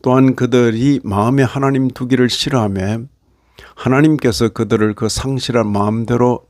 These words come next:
내버려 두사 합당하지 못한 일을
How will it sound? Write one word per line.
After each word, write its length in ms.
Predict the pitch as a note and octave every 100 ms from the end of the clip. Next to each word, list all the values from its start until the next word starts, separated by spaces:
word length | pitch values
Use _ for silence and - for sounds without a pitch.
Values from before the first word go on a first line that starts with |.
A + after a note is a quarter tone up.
| -
내버려 840 | A2+ B2 B2+ A#2 - A#2+ B2+ A#2+ A#2
두사 540 | A#2 - A2 G#2 - _ _ - - -
합당하지 580 | - - - A2 G2+ G2
못한 520 | G2 G2 - - B2+
일을 400 | B2+ C3+ D3+ D3